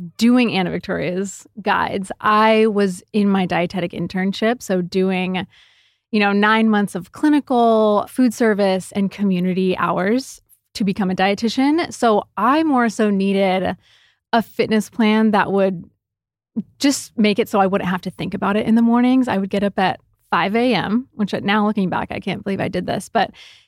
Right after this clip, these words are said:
it would be, like, twenty-eight minutes. I think it was similar to B B G, but twenty-eight minutes in the morning. And then I would, you know, go off to the hospital for the day and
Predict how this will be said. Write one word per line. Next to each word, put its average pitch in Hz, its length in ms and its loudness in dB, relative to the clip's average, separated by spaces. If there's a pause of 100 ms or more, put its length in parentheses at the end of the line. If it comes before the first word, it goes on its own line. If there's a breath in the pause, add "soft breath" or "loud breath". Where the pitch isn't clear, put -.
(120)
it 208 120 2
would 208 140 2
be, 196 160 0
like, 175 220 -2
twenty-eight 208 520 0
minutes. 185 300 -4
I 196 80 -4
think 185 160 -8
it 190 80 -6
was 180 120 -6
similar - 280 -8
to 214 120 -6
B 190 140 -2
B 190 120 -2
G, 160 200 -4
but - 180 -6
twenty-eight 254 360 2
minutes 208 280 0
in 220 60 2
the 202 60 2
morning. 190 460 0
And 196 200 -4
then 190 100 -2
I 185 100 -2
would, 190 180 -4 (340)
you 190 120 -2
know, 180 200 -6 (400)
go 208 180 2
off 180 320 -2 (100)
to 190 180 0
the 175 100 -2
hospital 208 400 -4
for 214 120 -2
the 214 100 4
day 202 440 2
and 196 580 -6